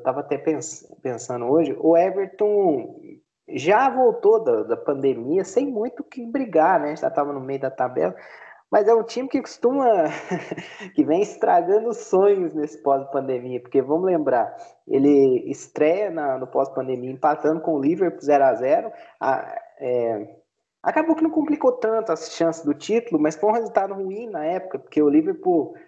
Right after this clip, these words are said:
é, poderia, se tivesse ganhado esse jogo, poderia ter sido campeão em campo, né?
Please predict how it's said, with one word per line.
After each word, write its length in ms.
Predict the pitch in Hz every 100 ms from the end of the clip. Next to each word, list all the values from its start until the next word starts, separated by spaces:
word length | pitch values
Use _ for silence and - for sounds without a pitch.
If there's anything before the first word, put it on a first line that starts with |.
| _ _ _
é, 840 | 123 135 135 131 123 120 - - - _ _ _ _ _ _
poderia, 400 | 185 196 208 220
se 160 | 220 -
tivesse 300 | 202 233 240
ganhado 260 | 226 208
esse 220 | 190 180 160
jogo, 280 | 214 208
poderia 380 | - 190 190 202 202
ter 140 | 202
sido 180 | 196 185
campeão 420 | 226 220 196 196
em 100 | 220
campo, 440 | 196 170 165 - -
né? 240 | 143 -